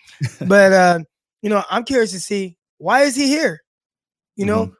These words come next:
Speaker 2: what, what did, what did he do? What does it look like? I couldn't find any film on him. You know, how does he, uh, shape up with the talent that, that is here? You know, does he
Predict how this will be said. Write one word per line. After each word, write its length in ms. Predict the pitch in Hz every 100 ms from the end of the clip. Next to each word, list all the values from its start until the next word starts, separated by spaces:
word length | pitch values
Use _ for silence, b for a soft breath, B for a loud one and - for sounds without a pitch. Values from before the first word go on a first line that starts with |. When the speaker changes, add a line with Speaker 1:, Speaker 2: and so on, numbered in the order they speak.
| _ _ 170
Speaker 2:
what, 260 | 233 -
what 200 | 185 247 220
did, 240 | 233 220
what 180 | 226 208
did 120 | 208
he 100 | 185
do? 240 | 170 277 285
What 160 | 233
does 140 | 220 180
it 60 |
look 180 | 214 247
like? 140 | 254
I 60 | 170
couldn't 220 | 247 233
find 240 | 208 202 214
any 140 | 190
film 260 | 170 226 247
on 120 | 254
him. 120 | 269 - b b _
You 100 | 208
know, 180 | 220 208 _ _
how 220 | - 220
does 240 | 240 214 165
he, 360 | 190 226 220 - _ _ _
uh, 200 | 180 190
shape 360 | 170 - 220 190
up 260 | 226 240
with 220 | 190 190 -
the 440 | 190 185 180 165 - _ _ -
talent 480 | - 202 233 208 175
that, 220 | 202 160
that 160 | 190
is 220 | 190 247 196
here? 260 | 180 143 127
You 100 | 180
know, 160 | 190
does 300 | 165 190 190
he 340 | 175 208 208